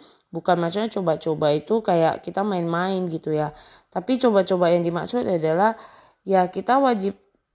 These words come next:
mengetes diri kita. Seperti Anda mau ujian masuk sekolah atau ujian masuk kepada perkuliahan, Anda juga ada tes masuk dan sebagainya.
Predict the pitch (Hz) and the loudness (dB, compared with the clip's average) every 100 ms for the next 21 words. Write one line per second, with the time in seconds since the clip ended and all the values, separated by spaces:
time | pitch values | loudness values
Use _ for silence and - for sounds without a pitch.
0 | _ 50 50 - 214 202 196 202 - 214 | _ -20 -10 -2 0 2 2 0 0 -2
1 | 208 - 185 190 190 185 214 - 190 170 | -2 -6 -2 0 0 -2 -8 -2 0 0
2 | 180 196 226 247 220 226 208 170 170 175 | -2 -4 0 0 0 0 0 -2 0 2
3 | 175 170 170 - - 190 175 175 165 165 | 2 0 -4 -8 -4 0 2 4 4 4
4 | 165 170 139 165 165 170 170 165 170 165 | 2 0 0 0 0 0 -4 -8 -8 -8
5 | 170 - _ 190 180 175 175 170 165 165 | -8 -10 _ 0 2 2 0 0 2 0
6 | 180 175 180 175 170 175 185 196 165 160 | -2 -4 -2 -2 2 2 2 0 -4 -4
7 | 170 185 185 165 151 156 151 165 - 170 | -4 -4 -2 0 0 0 -4 -8 -8 -8
8 | 160 - - 170 156 160 147 143 143 143 | -8 -10 -8 -6 -4 -4 -4 -2 -4 -2
9 | 147 143 | -4 -6